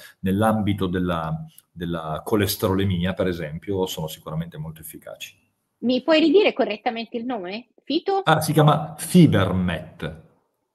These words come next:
Speaker 2: Fibermet. Ok.
Speaker 1: Sì.
Speaker 2: Che ricorda
Speaker 1: Sì.
Speaker 2: un po' metformina con questo nome?
Speaker 1: Met sta per
Speaker 2: Fibermet.
Speaker 1: metabolico, la fibra che aiuta i metabolismi.
Speaker 2: Ok.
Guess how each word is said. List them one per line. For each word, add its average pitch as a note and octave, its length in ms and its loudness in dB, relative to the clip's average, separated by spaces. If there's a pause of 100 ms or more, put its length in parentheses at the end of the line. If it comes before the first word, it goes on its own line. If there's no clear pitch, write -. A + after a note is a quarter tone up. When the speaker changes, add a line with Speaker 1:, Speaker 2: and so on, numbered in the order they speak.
(140)
Speaker 2:
Fibermet. E3+ 1500 -6 (180)
Ok. B3 100 -2
Speaker 1:
Sì. - 320 -4 (800)
Speaker 2:
Che F#3+ 300 -6
ricorda A3 640 4
Speaker 1:
Sì. A3 60 2
Speaker 2:
un A3 100 -6
po' A3+ 340 6
metformina A3 960 -2
con F#3+ 180 -6
questo F#3 360 -6
nome? G3+ 480 -6 (180)
Speaker 1:
Met G#3+ 300 6
sta D#3+ 200 6
per B2+ 140 6
Speaker 2:
Fibermet. B2 240 0
Speaker 1:
metabolico, A2 720 0
la C3 120 2
fibra F#3+ 800 2
che C#3+ 140 0
aiuta D3+ 440 0
i C3+ 60 -2
metabolismi. F2+ 840 -8 (680)
Speaker 2:
Ok. B3 220 -4